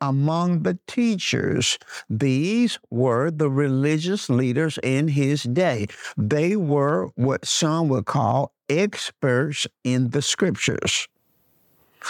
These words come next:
So he's sitting among the teachers, and the scripture says he's listening to them. We're talking about personal growth, a hunger for more. He's listening to them,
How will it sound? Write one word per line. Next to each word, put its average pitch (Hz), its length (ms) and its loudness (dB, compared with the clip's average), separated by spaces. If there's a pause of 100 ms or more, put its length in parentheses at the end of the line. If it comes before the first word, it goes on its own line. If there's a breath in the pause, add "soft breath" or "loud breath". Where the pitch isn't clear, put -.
(140 loud breath)
So 156 240 0
he's 143 340 0
sitting 190 640 0
among 131 440 2
the 262 120 2
teachers, 147 640 0 (360 loud breath)
and 147 260 2
the 139 100 0
scripture 254 640 0
says 147 460 0 (340 loud breath)
he's 156 400 0
listening 127 1080 0
to 131 200 -2
them. 117 400 0
We're 120 120 2
talking 214 340 0
about 175 280 0
personal 147 500 -2
growth, 135 500 -2 (380)
a 120 80 0
hunger 131 400 2
for 127 180 -2
more. 139 380 -2 (320 loud breath)
He's 180 420 0
listening 151 920 0
to 170 240 0
them, 123 560 0